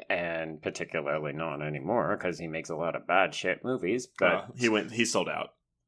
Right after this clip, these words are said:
Speaker 1: I do get the impression, and maybe this is just because you and I know each other well, but I get the impression a lot of people who like us will probably also prefer Sleepy Hollow over something like Edward Scissorhands.
Speaker 2: I mean, well, it's also 'cause,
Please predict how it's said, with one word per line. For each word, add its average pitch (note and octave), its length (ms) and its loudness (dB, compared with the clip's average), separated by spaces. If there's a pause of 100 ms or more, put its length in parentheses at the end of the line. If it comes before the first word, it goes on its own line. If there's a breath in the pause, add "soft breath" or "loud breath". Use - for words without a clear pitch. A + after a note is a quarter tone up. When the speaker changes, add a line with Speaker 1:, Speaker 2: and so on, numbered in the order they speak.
Speaker 1:
I A#2 80 2
do E3 160 6
get D#3+ 380 4
the A2+ 120 4
impression, G2+ 600 2
and G2+ 200 -2
maybe F#2 180 4
this F2 220 -4
is E2+ 100 -6
just - 180 -6
because E2+ 280 -8
you E2+ 100 -4
and D#2 160 -10
I E2 220 -2
know E2+ 200 -2
each F2+ 140 -2
other F#2 180 2
well, F2+ 300 4
but E2 300 2
I G#2 80 2
get A2 140 4
the A2+ 60 2
impression G2 380 0
a F2+ 160 0
lot E2+ 220 2
of D#2+ 120 -6
people E2 280 -8
who F2 220 -6
like D#2+ 340 -4
us C3 400 2
will G2+ 100 0
probably F#2+ 560 2
also E2+ 640 -2
prefer F2 360 -6
Sleepy E2 340 -6
Hollow D#2+ 540 -2
over - 200 -6
something - 360 -14
like - 160 -10
Edward - 320 -10
Scissorhands. - 640 -14 (340 soft breath)
Speaker 2:
I C4 60 2
mean, D4+ 260 8
well, A3 160 10
it's - 120 6
also B2+ 260 6
'cause, A#2+ 260 2